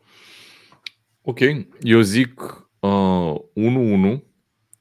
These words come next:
se merge în prelungiri, goluri, uh, Mane și Benzema, se merge în prelungiri,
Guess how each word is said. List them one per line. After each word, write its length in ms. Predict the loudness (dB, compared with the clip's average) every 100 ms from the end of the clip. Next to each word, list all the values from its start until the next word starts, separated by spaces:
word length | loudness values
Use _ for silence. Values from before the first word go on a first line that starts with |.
| -20 _ _
se 180 | -10 -2
merge 260 | 0 0 -2
în 80 |
prelungiri, 640 | -4 -4 0 -2 -2 -4 -4
goluri, 580 | 2 2 4 0 -2 -8
uh, 680 | -4 -2 0 0 -2 -4 -6 -8
Mane 720 | -4 -4 -2 -2 -2 -4 _ _
și 220 | -16 -10
Benzema, 680 | -6 -4 -4 -6 -8 -10 -14 _ _ _ _ _ _ _ _ _
se 180 | -8
merge 260 | -4 -4 -6
în 60 | -6
prelungiri, 640 | -2 -2 -4 -6 -10 -12